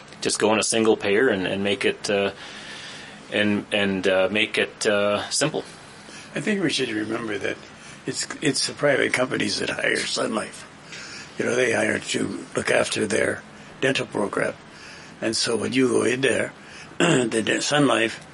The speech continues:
Speaker 2: or the dentist bills Sun Life, they do whatever economy you have to do with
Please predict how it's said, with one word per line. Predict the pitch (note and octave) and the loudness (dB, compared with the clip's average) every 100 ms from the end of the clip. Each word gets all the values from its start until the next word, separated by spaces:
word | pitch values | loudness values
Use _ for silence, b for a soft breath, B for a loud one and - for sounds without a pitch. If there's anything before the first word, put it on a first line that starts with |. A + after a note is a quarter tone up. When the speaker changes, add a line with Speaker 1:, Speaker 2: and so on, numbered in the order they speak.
| B B B | B B B
Speaker 2:
or | A2+ | -4
the | G#2+ | 0
dentist | G#2+ C#3 C3 A2 - - - B2+ | 2 2 2 0 0 -6 -8 2
bills | C3 A#2 | 4 4
Sun | - C3 A#2 | 2 2 4
Life, | G#2+ A2+ - B B - | 2 0 -4 B B 0
they | B2 | 2
do | A#2 A#2 | 4 4
whatever | A2 G#2+ - | 4 2 0
economy | - A#2+ A2+ G#2+ | 0 2 2 2
you | - | 0
have | - - | 0 -2
to | A2 | 0
do | A2 G#2 | 0 0
with | G2 - | -2 -6